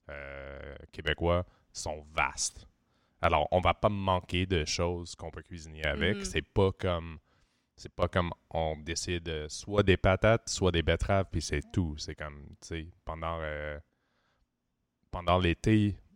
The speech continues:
Speaker 1: genre, la majorité de choses que tu trouves au marché, ça a l'air un peu de la nord d'Italie. C'est juste comme, on doit prévoir pour l'hiver, mais comme, au lieu de dire, on n'a pas de l'huile d'olive, il y a quand même des producteurs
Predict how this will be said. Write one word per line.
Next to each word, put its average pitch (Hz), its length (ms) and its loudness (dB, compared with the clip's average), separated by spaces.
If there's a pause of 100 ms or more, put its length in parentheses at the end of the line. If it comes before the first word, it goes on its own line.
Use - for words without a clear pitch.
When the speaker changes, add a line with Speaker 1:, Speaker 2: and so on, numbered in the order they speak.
(120)
Speaker 1:
genre, 76 260 0
la 78 160 -4
majorité 87 520 0
de 90 180 -2
choses 95 300 -4
que - 80 -8
tu - 160 -10
trouves 101 200 -8
au 90 80 -4
marché, 82 380 0
ça 80 340 -2
a 78 60 -6
l'air 90 220 -2
un 85 140 2
peu 95 240 2
de 82 360 0
la 80 160 2
nord 82 260 4
d'Italie. 82 560 -2 (920)
C'est 87 120 -4
juste - 500 0
comme, 82 280 0
on 85 80 -6
doit 85 260 2
prévoir 87 680 6
pour 82 500 2
l'hiver, 87 580 0
mais 82 640 -2 (120)
comme, 80 280 -4
au 90 100 -8
lieu 87 160 -2
de 82 160 -4
dire, 90 360 -4
on 82 120 -6
n'a 80 120 -4
pas 90 280 -4
de 85 220 -6
l'huile 87 160 -4
d'olive, 87 480 -8
il 85 100 -8
y 80 60 -4
a 78 160 -4 (200)
quand 82 80 -2
même 85 280 -2
des 80 160 0
producteurs 87 840 4